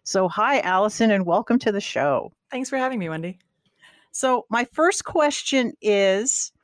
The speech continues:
Speaker 1: your book, who is your audience, and what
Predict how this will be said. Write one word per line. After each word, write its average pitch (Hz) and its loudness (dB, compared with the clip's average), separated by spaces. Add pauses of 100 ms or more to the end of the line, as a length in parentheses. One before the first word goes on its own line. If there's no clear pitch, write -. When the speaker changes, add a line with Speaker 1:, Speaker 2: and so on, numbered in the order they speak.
(320)
Speaker 1:
your 214 0
book, 208 -2
who 254 -6
is 269 -2
your 277 -2
audience, 185 0
and 175 -4
what 185 0